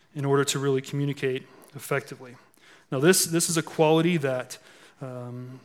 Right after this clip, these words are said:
we all need in order to, to develop and maintain meaningful relationships. Somebody that's not an empathetic person, i-, it's really hard to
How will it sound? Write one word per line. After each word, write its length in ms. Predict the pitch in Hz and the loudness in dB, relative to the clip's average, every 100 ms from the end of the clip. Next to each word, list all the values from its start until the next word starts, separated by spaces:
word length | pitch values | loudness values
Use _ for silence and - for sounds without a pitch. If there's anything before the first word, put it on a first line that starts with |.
| - | -14
we 160 | 143 143 | -2 4
all 180 | 156 202 | 6 6
need 360 | 135 127 151 | 4 -4 -8
in 100 | 143 | -6
order 220 | 139 135 131 | -2 -2 -2
to, 500 | - 135 127 131 131 | -4 -6 -8 -8 -12
to 100 | - | -10
develop 320 | 127 135 135 | -2 0 0
and 80 | 131 | -2
maintain 400 | 131 131 139 131 | -6 -6 -6 -6
meaningful 400 | 131 143 131 135 | -4 -4 -4 -6
relationships. 920 | 123 123 127 - 120 127 127 - - - - _ - | -8 -8 -8 -8 -8 -12 -10 -10 -10 -14 -20 _ -4
Somebody 280 | 170 165 | 0 4
that's 220 | 156 143 147 | 4 2 2
not 160 | 151 | 0
an 60 | 143 | 0
empathetic 500 | 160 156 - 139 131 | -2 -2 -4 -4 -4
person, 400 | 139 147 127 123 | -4 -2 -4 -6
i-, 40 | |
it's 400 | 139 139 135 - - _ - _ - | -8 -6 -6 -8 -12 _ -20 _ -2
really 240 | 156 160 | 2 2
hard 360 | 127 156 147 135 | 2 2 2 0
to 260 | - 123 | -2 -4